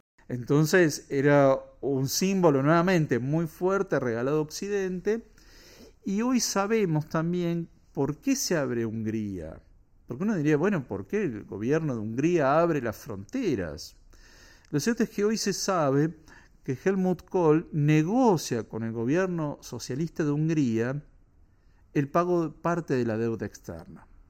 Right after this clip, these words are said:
Entonces, e-, es como que el gobierno de Helmut Kohl provoca un poco este efecto dominó. Y, claro, eh, lo que ocurre es que, por un lado,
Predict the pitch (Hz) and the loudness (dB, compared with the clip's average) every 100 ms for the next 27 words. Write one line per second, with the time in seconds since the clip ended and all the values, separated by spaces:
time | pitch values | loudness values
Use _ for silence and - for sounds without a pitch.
0 | - - - - - - - - 143 139 | -20 -20 -20 -20 -20 -20 -20 -8 -4 0
1 | 160 160 160 170 165 - - - - - | 2 4 4 4 4 -2 -14 -20 -20 -20
2 | - - - _ - - _ - - _ | -20 -20 -20 _ -20 -20 _ -20 -20 _
3 | _ 156 - 165 143 - 196 175 143 127 | _ -8 -2 0 0 2 4 4 6 4
4 | 135 - - - - - - - - - | 2 -4 -20 -20 -20 -20 -20 -20 -20 -10
5 | 165 165 139 131 143 190 208 151 123 113 | -4 0 0 4 6 8 6 6 2 0
6 | 135 131 147 - 156 156 156 175 170 208 | 0 0 -2 -2 0 0 4 6 8 8
7 | 190 156 131 117 117 127 127 - 120 - | 8 6 2 -6 -6 -6 -6 -6 -8 -6
8 | 135 - 135 113 110 135 139 120 131 151 | -6 -6 -6 -4 -2 -2 -2 -2 -4 -8
9 | - - - - - - - _ _ - | -18 -20 -20 -20 -20 -20 -20 _ _ -6
10 | 185 170 170 165 - - - - _ - | 0 4 4 2 -4 -18 -20 -20 _ -20
11 | - - 262 190 143 143 - - - - | -10 0 2 6 4 4 -8 -20 -14 -8
12 | - 156 165 160 156 180 277 294 240 - | -2 0 2 4 6 4 6 4 2 4
13 | 156 147 - _ - - - - 170 190 | 2 2 -8 _ -20 -20 -8 0 2 4
14 | 160 131 113 107 | 4 4 4 2